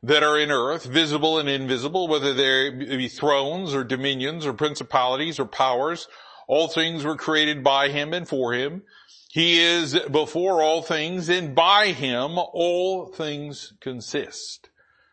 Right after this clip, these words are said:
And while we're not gonna get that far this morning, it's just comforting to know that God's still in control.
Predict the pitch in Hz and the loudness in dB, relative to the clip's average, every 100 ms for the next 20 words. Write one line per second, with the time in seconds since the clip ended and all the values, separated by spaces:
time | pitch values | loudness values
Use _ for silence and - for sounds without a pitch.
0 | _ _ _ _ _ _ _ _ 127 131 | _ _ _ _ _ _ _ _ -4 0
1 | 135 131 139 139 139 147 160 170 170 156 | 0 0 2 4 2 0 0 0 0 2
2 | 147 143 160 143 151 131 170 160 147 139 | 0 2 0 2 0 2 2 4 4 2
3 | 131 135 135 151 160 180 151 147 143 143 | -2 -4 -4 -4 -2 -2 -2 -4 -4 -4
4 | 143 143 - 170 170 151 139 135 135 165 | -4 -4 -2 -2 -2 -4 -4 -4 -2 0
5 | 160 147 143 143 123 151 123 156 151 143 | 0 0 0 -2 -2 -4 0 2 2 0
6 | - - 180 135 135 131 139 123 160 85 | -4 0 0 0 -4 -6 -8 -4 -4 -4
7 | - | -10